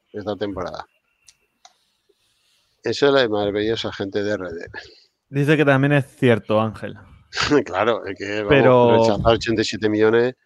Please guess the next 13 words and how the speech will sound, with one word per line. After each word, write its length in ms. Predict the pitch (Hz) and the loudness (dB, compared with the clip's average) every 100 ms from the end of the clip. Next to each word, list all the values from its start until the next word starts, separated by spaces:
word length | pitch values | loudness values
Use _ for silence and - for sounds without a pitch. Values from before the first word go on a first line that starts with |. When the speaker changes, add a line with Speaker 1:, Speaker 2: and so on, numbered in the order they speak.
| _ _ _ | _ _ _
Speaker 1:
también 280 | 98 107 104 | -4 -2 -2
le 60 | |
vale. 260 | 90 95 - _ _ _ _ _ _ - _ _ | -2 -6 -8 _ _ _ _ _ _ -20 _ _
Speaker 2:
Sí, 200 | - 156 | -4 0
sí, 340 | 170 175 131 - - _ | 2 2 0 -8 -20 _
fue 120 | 151 | 2
una 180 | 165 180 | 4 4
liada 360 | 170 165 175 175 | 2 2 2 0
rechazar 420 | 156 139 127 147 | -4 -12 -6 -4
ochenta 320 | 143 143 123 | -4 -8 -12
y 40 | 120 | -12
siete 240 | 135 127 | -12 -12
millones. 560 | 120 101 92 90 _ | -12 -14 -18 -20 _